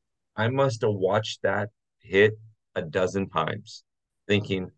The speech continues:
"This is exactly how you teach kids to hit." Pitch was outside. He didn't try to do,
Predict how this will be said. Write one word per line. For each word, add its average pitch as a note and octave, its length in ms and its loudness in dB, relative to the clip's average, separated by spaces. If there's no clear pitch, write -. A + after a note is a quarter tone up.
"This G#2+ 220 2
is G#2+ 120 0
exactly G#2 800 2
how F2+ 80 -4
you F2+ 280 -6
teach - 420 -6
kids E2 260 -2
to D#2 120 0
hit." - 220 -2
Pitch G#2+ 200 4
was F2+ 240 2
outside. F#2+ 840 4
He G#2 140 -8
didn't F#2+ 220 2
try G2+ 200 2
to G2 100 -4
do, F2+ 340 -4